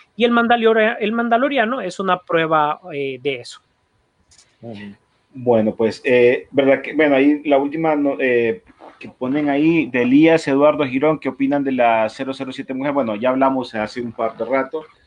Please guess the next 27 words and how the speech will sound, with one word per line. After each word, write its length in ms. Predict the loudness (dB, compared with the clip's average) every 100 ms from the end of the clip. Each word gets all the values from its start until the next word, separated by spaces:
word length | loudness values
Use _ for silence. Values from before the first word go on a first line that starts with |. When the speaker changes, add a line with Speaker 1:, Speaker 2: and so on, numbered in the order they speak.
| _ -12
Speaker 1:
Sí. 60 | -12 -12 _ _ 2
Speaker 3:
del 120 | 2
Speaker 2:
Sí, 60 | 4
Speaker 3:
caso 320 | 0 0 -2
Speaker 2:
eh, 40 |
Speaker 3:
de 80 | -4 -8 _ _ _ _
Speaker 2:
sí, 200 | -4 -4
ten-, 280 | -2 -4 -4 _ _ _
pues, 300 | 0 0 -2 -8 _ -20 -4
básicamente 560 | -2 0 -2 -2 -2
lo 80 | -4
que 140 | -2
dijimos, 460 | -4 -2 -4 -2 -2
Elías, 580 | -2 -2 0 0 -2 -6
eh, 280 | -4 -4 -2
ya 120 | 2
lo 100 | 2
habíamos 300 | 2 -2 -6
tocado 280 | -2 4 4
el 100 | 2
tema 280 | -2 0 0
de 220 | 0 -2
la 160 | -2
cero 220 | -4 -4 -4
cero 200 | -4 -4
siete 240 | -6 -6
mujer. 400 | -6 -4 -4 -6